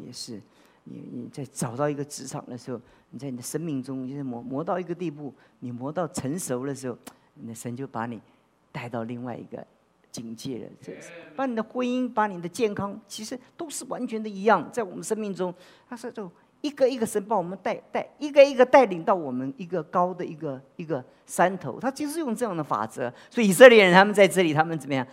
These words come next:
他们，他们，他们终于被沙漠又，呃，那个，那个协谈咨商到一个地步，他终于抓到重-，重点了。他们说：“罪上怎么样？加罪。”哎，这个神最喜欢听。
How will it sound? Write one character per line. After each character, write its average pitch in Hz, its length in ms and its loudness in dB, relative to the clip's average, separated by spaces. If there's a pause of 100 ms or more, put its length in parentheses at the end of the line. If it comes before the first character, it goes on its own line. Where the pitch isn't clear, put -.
(220)
他 170 100 -2
们， 170 240 0 (200)
他 185 160 2
们， 180 180 0 (140)
他 202 100 2
们 240 100 2
终 269 240 10
于 226 200 6
被 196 520 6
沙 202 240 8
漠 202 280 2
又， 262 220 6 (160)
呃， - 160 -2
那 226 140 -2
个， 190 160 2 (280)
那 220 120 -4
个 190 240 0
协 208 360 12
谈 180 440 10
咨 220 220 -6
商 202 260 10
到 202 200 10
一 190 40 6
个 180 80 6
地 185 160 2
步， 170 200 -2 (200)
他 196 120 2
终 233 280 8
于 214 60 2
抓 196 220 12
到 196 120 12
重-， 190 240 4
重 190 220 2
点 143 240 0
了。 113 180 -4 (220)
他 175 100 0
们 165 140 -10
说 190 160 -6
：“罪 330 400 10
上 220 320 12
怎 175 100 4
么 156 80 2
样？ 147 320 6 (720)
加 156 240 6
罪。” 147 320 2
哎， 156 180 2
这 196 220 0
个 151 240 2 (180)
神 139 240 -4
最 160 140 -2
喜 - 180 -6
欢 113 220 -8
听。 113 180 -10